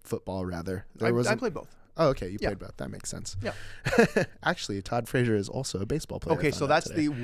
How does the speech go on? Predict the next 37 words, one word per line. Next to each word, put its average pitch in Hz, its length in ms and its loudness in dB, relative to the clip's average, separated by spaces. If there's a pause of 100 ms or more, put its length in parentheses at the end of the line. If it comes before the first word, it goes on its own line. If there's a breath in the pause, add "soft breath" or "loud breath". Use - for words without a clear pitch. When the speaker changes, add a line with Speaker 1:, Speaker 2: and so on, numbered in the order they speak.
Speaker 2:
worst 143 380 2
thing 139 260 -2
in 127 160 -4
the 131 80 0
world, 127 400 2
because 127 320 -2
when 127 200 -2
you 131 120 0
Google 135 360 0
my 135 240 -2
name, 135 400 -4 (100)
Speaker 1:
Mm-hmm. 113 240 -4
Speaker 2:
I 175 200 2
am 147 260 -2
nowhere. 127 540 -2 (440)
It's 160 180 -4
baseball 131 440 -2
Todd - 220 -10
Frazier. 143 540 2 (300)
Speaker 1:
<laughs> 156 80 -4
Speaker 2:
He's 196 220 0
haunted 208 480 0
me 196 100 0
forever. 135 600 0 (220 soft breath)
We're 147 80 -2
the 123 120 -2
same 185 380 -2
age. 139 380 0 (160 soft breath)
He 208 120 -4
was 190 120 0
in 175 60 -2
the 160 60 0
Little 151 160 4
League 147 160 0
World 139 200 2
Series. 143 420 -2
Like, 156 220 -2